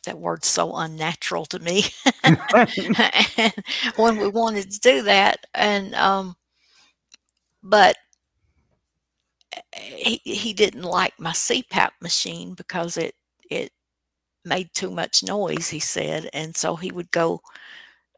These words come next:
Speaker 1: he would go in the other room and sleep.
Speaker 2: Mm-hmm.
Speaker 1: Well, one morning I got up and I found, um, a braille letter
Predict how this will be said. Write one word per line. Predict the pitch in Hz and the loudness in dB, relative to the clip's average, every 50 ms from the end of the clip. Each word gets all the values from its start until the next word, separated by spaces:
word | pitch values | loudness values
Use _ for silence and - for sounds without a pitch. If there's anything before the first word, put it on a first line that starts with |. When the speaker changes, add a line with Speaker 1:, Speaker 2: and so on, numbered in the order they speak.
| _ _ _ _ | _ _ _ _
Speaker 1:
he | - 196 208 202 | -6 -4 -4 -4
would | 180 175 165 _ | -4 -6 -6 _
go | - 170 165 170 165 - - - - - | 2 2 2 2 0 -2 -6 -8 -8 -6
in | - 165 175 170 | -6 -6 -4 -4
the | 170 165 170 | -4 -2 -2
other | 170 165 - - | -2 -2 -2 -6
room | - 151 156 185 220 208 170 147 | -8 -4 -4 -4 -4 -4 -8 -10
and | - - | -8 -4
sleep. | - - - - 165 180 233 208 - - _ _ _ _ _ _ _ _ _ _ _ _ _ _ | -2 -2 -2 0 0 -2 -2 -4 -6 -12 _ _ _ _ _ _ _ _ _ _ _ _ _ _
Speaker 2:
Mm-hmm. | 139 131 120 120 120 107 107 _ _ _ _ _ - | 0 0 2 2 2 0 -4 _ _ _ _ _ 0
Speaker 1:
Well, | 262 269 254 247 247 220 - _ _ _ _ _ _ _ _ _ _ _ _ _ _ _ _ _ _ _ _ _ _ | 2 4 4 4 2 -2 -8 _ _ _ _ _ _ _ _ _ _ _ _ _ _ _ _ _ _ _ _ _ _
one | - 180 233 294 381 453 392 | -4 0 2 2 2 0 -2
morning | 294 202 185 190 202 220 254 302 240 | -2 0 2 2 4 4 4 4 4
I | 190 196 214 | 4 4 4
got | 226 - - 190 190 190 180 | 6 6 8 8 8 8 6
up | 175 175 190 233 - _ - | 6 4 4 4 2 _ -2
and | 165 170 180 | 0 2 4
I | 175 185 | 4 2
found, | 190 - - 175 180 196 190 196 202 196 190 185 185 | 2 0 0 0 0 2 0 -2 -2 -4 -4 -2 0
um, | 196 190 190 190 196 196 196 196 190 190 _ _ - | 2 2 2 0 -2 -4 -8 -12 -14 -16 _ _ -6
a | 196 190 | -6 -6
braille | 185 190 190 175 180 208 240 233 226 214 185 175 | -6 -4 0 4 4 6 6 6 4 2 2 2
letter | 190 226 277 302 - 240 208 208 240 269 254 226 | 4 4 4 4 2 2 0 0 -2 -4 -6 -8